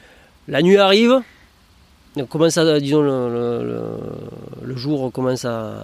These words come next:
à tomber, et le, je bascule sur Saint-Gervais, et tu as une, tu as une balise. Je crois que si on regarde sur, euh, Live Trail, je dois être, euh, sur les deux mille sept cents ou deux mille cinq cents qu'on est au départ, euh, je dois être deux mille centièmes.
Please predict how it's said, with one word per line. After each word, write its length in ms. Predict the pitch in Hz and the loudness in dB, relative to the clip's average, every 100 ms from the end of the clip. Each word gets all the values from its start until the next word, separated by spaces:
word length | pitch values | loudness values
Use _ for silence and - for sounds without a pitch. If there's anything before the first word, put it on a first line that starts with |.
| 110 | -12
à 60 | |
tomber, 320 | - 127 127 151 | -8 -4 2 4
et 1000 | 180 190 185 156 127 120 113 113 113 117 | 4 4 2 0 -2 -4 -6 -6 -6 -8
le, 160 | 120 113 113 - 117 - 120 - _ _ - | -10 -12 -16 -18 -18 -20 -20 -20 _ _ -12
je 140 | 127 | -10
bascule 480 | 131 147 - 151 139 | -4 -6 -4 -2 -2
sur 200 | - 135 | -4 -4
Saint-Gervais, 840 | 151 143 147 147 170 190 196 170 | -2 0 2 2 2 4 4 2
et 60 | 135 | 0
tu 100 | 143 | -2
as 60 | |
une, 640 | 139 135 131 127 123 117 117 113 113 110 - - - - _ _ _ _ _ _ - - _ - - _ | 0 0 0 -2 -4 -6 -8 -10 -10 -12 -14 -16 -20 -20 _ _ _ _ _ _ -16 -16 _ -20 -20 _
tu 80 | 156 | -4
as 40 | |
une 100 | 139 | 0
balise. 420 | 139 151 196 175 - | 2 2 0 -2 -8
Je 140 | 147 143 | -10 -6
crois 200 | 160 165 | -2 -2
que 120 | 147 | -2
si 180 | - 151 | -4 -4
on 80 | 139 | 0
regarde 560 | 143 147 147 135 120 | 0 2 2 0 -2
sur, 220 | 117 135 | -6 -6
euh, 420 | 123 123 113 123 127 | -6 -6 -10 -10 -6
Live 220 | 131 135 | -6 -6
Trail, 320 | - 170 180 | -2 2 2
je 120 | 147 | 0
dois 220 | 127 131 143 | -2 -2 -2
être, 280 | - - | -6 -10
euh, 200 | 131 123 | -8 -8
sur 200 | 117 127 | -10 -10
les 80 | 131 | -10
deux 160 | 127 151 | -2 2
mille 220 | 160 151 | 2 2
sept 180 | - 147 | 0 -2
cents 220 | - 160 | 0 2
ou 60 | 151 | 2
deux 80 | 139 | 0
mille 140 | 147 | -2
cinq 180 | 151 147 | -4 -4
cents 200 | 160 151 | -2 -2
qu'on 140 | 143 143 | 0 -2
est 40 | |
au 80 | 143 | 0
départ, 480 | 143 156 175 175 156 | 0 2 2 2 0
euh, 420 | 131 120 120 117 | -2 -4 -6 -8
je 140 | 123 | -6
dois 180 | 131 139 | -2 -2
être 280 | 147 - 135 | -2 -4 -4
deux 260 | 127 131 | -2 -2
mille 160 | 156 151 | 0 -2
centièmes. 360 | 147 135 120 | -2 -4 -6